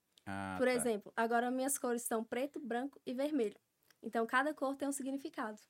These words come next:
Speaker 2: Então, da forma que eu monto o meu perfil, é,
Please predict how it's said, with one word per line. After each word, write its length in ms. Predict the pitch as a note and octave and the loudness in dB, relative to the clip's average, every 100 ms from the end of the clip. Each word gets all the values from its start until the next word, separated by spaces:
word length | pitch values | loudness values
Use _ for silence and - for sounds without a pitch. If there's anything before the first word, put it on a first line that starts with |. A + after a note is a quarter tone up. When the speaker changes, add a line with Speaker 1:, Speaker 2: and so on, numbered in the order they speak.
| _ _ _ _ _ | _ _ _ _ _
Speaker 2:
Então, 200 | - B3+ | -6 0
da 120 | B3+ C4 | 2 4
forma 260 | D4+ E4 | 4 2
que 100 | F4 | 4
eu 60 | D#4+ | 4
monto 300 | C#4+ C#4 C#4+ | 4 2 0
o 40 | |
meu 120 | B3+ A#3 | 0 0
perfil, 480 | A#3 A3 C#4+ D4+ C4+ - _ _ _ _ _ | -2 -2 -2 -2 -4 -10 _ _ _ _ _
é, 400 | A#3+ A#3+ A#3+ B3 | 4 4 4 0